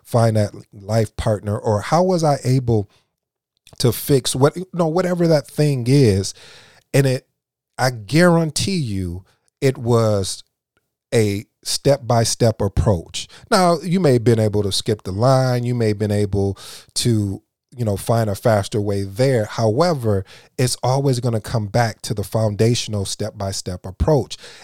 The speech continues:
And sometimes when you get caught up in how people got there, you know, you'll look at, like, a Kevin Hart, you're like, "Man, he,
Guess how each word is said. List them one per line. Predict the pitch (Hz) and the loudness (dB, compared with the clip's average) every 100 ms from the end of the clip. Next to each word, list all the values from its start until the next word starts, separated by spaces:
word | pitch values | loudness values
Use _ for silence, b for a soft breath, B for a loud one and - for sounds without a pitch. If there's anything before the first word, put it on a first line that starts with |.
| B | B
And | 113 | -4
sometimes | - 135 135 139 123 113 | 0 -2 -2 -2 -2 -2
when | 113 | -4
you | 113 117 | -4 -4
get | 113 95 | -4 -6
caught | - 135 110 | 0 2 4
up | 170 165 - - B B - | 4 4 0 -16 B B -2
in | 120 110 104 | 0 2 -2
how | - - 123 110 | -6 -4 0 0
people | - 123 107 98 | 0 -2 -2 -4
got | 92 123 147 - | -2 -2 -4 -2
there, | 113 101 98 B B B | 0 0 -2 B B B
you | 120 | -2
know, | 107 101 | 0 0
you'll | 120 117 | 2 2
look | 110 117 110 | 2 2 0
at, | 104 98 | -2 -2
like, | 101 | -6
a | 107 | -6
Kevin | - 107 104 | -4 -4 -4
Hart, | 98 131 107 | -6 -6 -4
you're | 117 | -6
like, | 98 95 | -10 -10
"Man, | 135 117 107 | -8 -6 -6
he, | 156 | -8